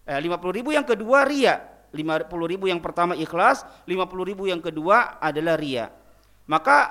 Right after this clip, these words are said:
amalan yang seperti ini yang ikhlas diterima, adapun ria yang ter-, tertolak. Ya, sedekah yang pertama diterima,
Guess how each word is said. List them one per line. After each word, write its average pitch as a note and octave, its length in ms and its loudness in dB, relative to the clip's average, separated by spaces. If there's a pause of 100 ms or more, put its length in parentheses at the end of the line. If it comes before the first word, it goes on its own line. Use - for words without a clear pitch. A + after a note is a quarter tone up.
amalan C4+ 400 2
yang A#3+ 80 -6
seperti G3 480 -6
ini F#3+ 320 -4
yang G3+ 240 -4
ikhlas B3 560 -4
diterima, D#3+ 720 -4 (240)
adapun E3 400 0
ria D3+ 320 -2
yang D3+ 160 -4 (240)
ter-, G3+ 240 -6 (240)
tertolak. A#2+ 560 -8 (840)
Ya, - 240 -14
sedekah D#3 400 -4
yang D3+ 80 -4
pertama D#3+ 400 -2
diterima, C#3 640 -6